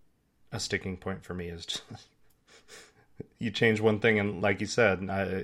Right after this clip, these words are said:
as soon as Xcode realizes there's an error, it's like, "No, I gotta stop. I can't do this."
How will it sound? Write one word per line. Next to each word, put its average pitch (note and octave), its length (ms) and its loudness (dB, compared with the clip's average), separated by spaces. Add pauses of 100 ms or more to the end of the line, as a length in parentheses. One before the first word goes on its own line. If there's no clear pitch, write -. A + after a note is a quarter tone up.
as G#2+ 180 -2
soon G#2 200 0
as F#2 100 -2
Xcode G2 380 0
realizes F#2+ 440 0
there's F#2 200 -2
an F#2 60 -4
error, F#2 100 0
it's F#2 120 0
like, G2 140 2
"No, A3 540 12 (180)
I D3+ 120 12
gotta G3 200 12
stop. D#3+ 320 12
I D3+ 60 12
can't F#3+ 200 10
do F#3+ 140 10
this." C#3 280 12